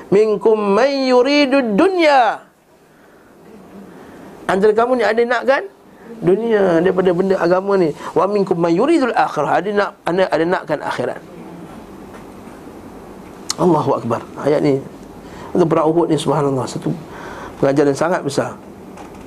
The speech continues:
"Minkum may yuridu wa minkum may yuridul akhirah, thumma sarafakum anhum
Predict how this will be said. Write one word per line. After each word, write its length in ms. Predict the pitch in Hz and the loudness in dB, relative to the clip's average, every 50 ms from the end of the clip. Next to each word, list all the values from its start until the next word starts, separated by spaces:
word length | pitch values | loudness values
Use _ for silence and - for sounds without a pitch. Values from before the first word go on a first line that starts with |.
| - - | -16 -8
"Minkum 400 | 214 220 240 240 208 208 214 190 | -4 0 2 2 4 4 4 4
may 160 | 175 170 175 | 4 4 6
yuridu 280 | 165 170 175 185 175 165 | 6 4 4 4 2 2
wa 60 | 165 | 4
minkum 220 | 175 175 170 170 165 | 2 2 2 2 2
may 240 | 151 156 165 170 | 2 4 4 4
yuridul 400 | 165 165 160 156 156 151 151 143 | 4 4 4 4 2 2 2 0
akhirah, 400 | - 165 165 170 - 226 277 - - - - - - - - - - - | 0 -2 -2 0 0 0 0 0 -4 -8 -20 -20 -20 -20 -20 -18 -10 -2
thumma 480 | - 226 233 220 202 196 190 180 170 156 | 0 2 2 2 2 2 2 2 0 0
sarafakum 960 | 151 - - 185 190 185 175 160 - - 170 165 165 - 170 147 139 143 - - | -2 -2 0 0 2 2 2 0 0 -2 -4 -4 -2 0 -2 -2 -2 -4 -6 -4
anhum 560 | 208 240 247 214 190 170 190 233 277 330 330 | -2 -2 0 0 0 2 2 2 0 0 -4